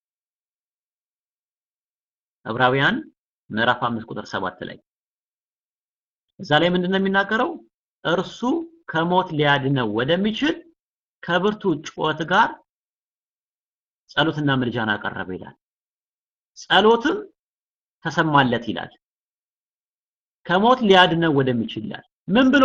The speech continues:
ጸለየ ነው ጥያቄ። ቢቻል ይቺ ጽዋ ከኔ ትለፍ የሚል ጥያቄ እንትን ብሏል። ስለዚህ በመጽሐፍ ቅዱስና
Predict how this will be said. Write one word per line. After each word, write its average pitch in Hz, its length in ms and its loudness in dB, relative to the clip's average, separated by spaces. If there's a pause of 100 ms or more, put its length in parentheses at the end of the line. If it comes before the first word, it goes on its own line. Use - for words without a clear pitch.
ጸለየ 190 460 2
ነው 160 200 -8
ጥያቄ። - 280 -14 (1300)
ቢቻል 156 420 2 (640)
ይቺ 131 160 -8 (100)
ጽዋ 160 240 -6 (540)
ከኔ 139 240 -4
ትለፍ 120 280 -8
የሚል 107 280 -4
ጥያቄ 104 340 -6
እንትን 87 260 -10
ብሏል። 87 240 -12 (1300)
ስለዚህ 196 240 0
በመጽሐፍ 196 400 4
ቅዱስና 190 380 -6